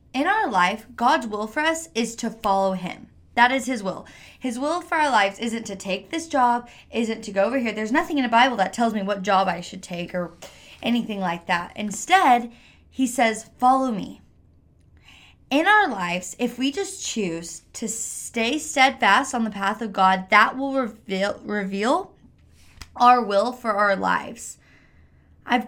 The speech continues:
I've decided this semester to just kinda take the pressure off myself and just go with the flow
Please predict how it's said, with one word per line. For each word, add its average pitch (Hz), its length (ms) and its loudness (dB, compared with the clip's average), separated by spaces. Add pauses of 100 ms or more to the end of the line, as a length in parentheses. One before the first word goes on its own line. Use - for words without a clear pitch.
(220)
I've 254 160 4
decided 269 560 2
this 202 200 -8
semester 196 360 -4
to 214 60 -2
just 208 120 -10
kinda 196 220 -4
take 214 240 -6
the 226 80 0
pressure 220 380 2
off 185 180 6
myself 302 560 4 (680)
and 240 160 2
just 254 440 -4
go 214 200 4
with 302 160 -2
the 294 80 -4
flow 247 640 0